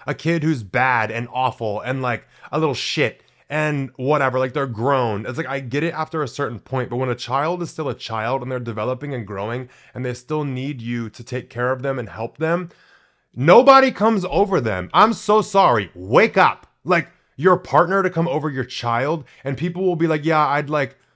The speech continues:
pick my partner over my child." Like, even if it comes to death or not death. Like, what do you mean?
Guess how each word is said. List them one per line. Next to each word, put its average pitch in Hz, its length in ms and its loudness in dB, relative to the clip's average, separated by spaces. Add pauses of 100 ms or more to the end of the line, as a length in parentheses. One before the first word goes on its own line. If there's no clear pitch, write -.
(340)
pick 180 240 0
my 165 220 2
partner 156 440 0
over 151 220 0
my 139 200 0
child." 123 520 -2
Like, 135 120 -4
even 156 240 0
if 175 100 0
it 165 60 -8
comes 160 260 -4
to 147 100 -6
death 127 340 0
or 120 140 -4
not 123 300 -2
death. 101 300 -2
Like, 127 220 -4 (320)
what 131 280 -2
do 233 80 0
you 196 200 -2
mean? 104 840 -6